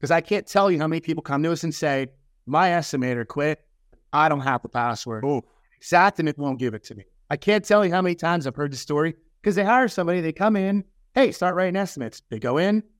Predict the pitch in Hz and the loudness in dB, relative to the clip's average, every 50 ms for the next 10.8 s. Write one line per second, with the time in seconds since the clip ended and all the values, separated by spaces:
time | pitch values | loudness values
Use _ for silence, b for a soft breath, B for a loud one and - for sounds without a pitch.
0 | _ - 139 131 135 131 120 117 - - 170 180 190 202 208 - _ _ _ _ | _ -4 -4 -2 -2 -4 -4 -4 -2 0 2 4 4 2 0 -4 _ _ _ _
1 | _ _ _ _ - 135 151 143 - 160 151 151 143 143 151 143 131 123 135 143 | _ _ _ _ -2 0 0 0 0 -2 0 0 0 0 0 0 -2 -2 -2 -2
2 | 156 147 147 151 143 143 143 135 156 170 180 196 190 - 190 196 196 190 185 185 | -2 0 0 -2 -2 -2 -2 0 2 2 2 2 2 0 -2 0 0 0 -2 -4
3 | - _ _ _ _ _ _ _ _ _ 147 180 175 - - - - - 190 180 | -10 _ _ _ _ _ _ _ _ _ -2 -2 -2 -2 -2 -10 -4 -2 0 0
4 | 185 190 185 151 180 190 190 180 190 170 - - 208 208 190 180 190 175 185 190 | 2 0 0 0 2 0 2 2 0 -2 0 2 2 2 2 0 0 0 2 2
5 | 196 196 - - - - _ _ _ _ _ _ _ _ _ _ 127 139 160 185 | 2 0 -4 -12 -20 -20 _ _ _ _ _ _ _ _ _ _ 0 2 4 4
6 | 196 185 185 185 - - 165 190 226 233 220 233 233 226 226 226 - 147 147 147 | 4 2 0 -2 -4 -2 0 0 0 2 2 0 0 0 -2 -2 -2 -2 -2 0
7 | 160 185 214 220 220 208 185 - _ _ _ _ _ 180 208 202 165 147 139 120 | 0 0 2 2 0 0 -2 -6 _ _ _ _ _ 0 2 4 4 2 0 -2
8 | - _ - 196 240 254 247 - 247 240 226 226 220 170 202 190 175 160 139 135 | -6 _ 0 0 2 2 2 0 2 2 2 2 2 2 4 4 4 4 2 0
9 | - _ _ _ _ _ 190 196 185 156 135 131 131 127 127 - 143 147 151 151 | -6 _ _ _ _ _ 0 0 0 0 0 -2 -2 -4 -4 -4 -2 0 0 -2
10 | 139 131 156 160 151 147 143 - - 147 156 175 202 196 165 | -2 0 -2 0 0 -2 -4 -2 0 0 2 2 2 0 0